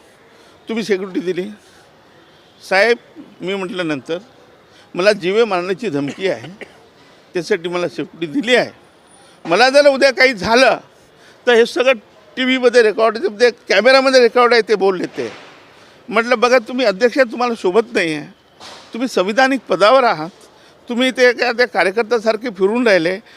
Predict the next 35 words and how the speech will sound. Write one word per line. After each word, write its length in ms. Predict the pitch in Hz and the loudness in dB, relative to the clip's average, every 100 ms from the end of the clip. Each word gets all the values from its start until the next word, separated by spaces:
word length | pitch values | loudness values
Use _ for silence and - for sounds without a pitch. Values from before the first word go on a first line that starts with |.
| - | -4
आत 140 | 170 196 | -2 0
बाहेर 300 | 196 233 214 | 4 4 4
जाताय, 380 | 165 156 202 | 2 2 0
काय 320 | 190 185 180 311 | 0 -2 -2 -2
चाललंय 340 | 240 180 156 | -2 -2 -4
तुमचं?" 340 | 131 139 - | -6 -10 -10
म्हटलं, 260 | 131 131 131 | -10 -8 -8
"साहेब, 220 | 127 123 120 | -6 -8 -10
तुम्हाला 240 | - 202 214 | -8 -8 -6
शोभत 180 | 185 190 240 | -6 -6 -4
नाही 200 | 233 151 | -4 -4
आहे, 100 | 110 131 _ _ _ _ _ _ _ _ _ _ _ _ _ _ _ _ | -8 -18 _ _ _ _ _ _ _ _ _ _ _ _ _ _ _ _
तुमचे 240 | 185 165 214 | -6 -2 -2
सगळे 280 | - 208 | 0 0
प्रिव्हिलेज 480 | 240 208 220 233 247 | 2 0 -2 0 0
मी 140 | 202 220 | -2 -2
काढून 300 | 208 226 220 | 0 0 2
घेईल, 220 | 220 143 - _ - | 2 0 -12 _ -4
तुम्हाला 220 | 190 220 | -2 0
माहीत 240 | 208 233 | 0 2
आहे 120 | 254 247 | 2 2
ना?" 120 | 262 285 _ _ _ _ _ _ _ _ _ _ _ - | -2 -8 _ _ _ _ _ _ _ _ _ _ _ -6
"साहेब, 180 | 226 220 | -6 -6
तुम्ही 180 | 254 247 | -8 -6
मला 140 | 262 262 | -4 -2
फाशीवर 440 | - 165 - 294 311 | -2 -2 0 -2 -2
चढू 240 | 247 180 - | -4 -4 -6
शकता," 260 | 139 - | -8 -6
म्हटलं. 280 | 135 113 117 - - - | -8 -10 -20 -20 -20 -6
"मग 100 | 240 | -4
तुम्हाला 280 | 233 262 294 | -2 0 2
हे 140 | 269 302 | 4 2
माहीत 340 | 220 254 294 | 2 0 2
आहे 120 | 294 | 2
ना 300 | 262 254 254 | 4 2 0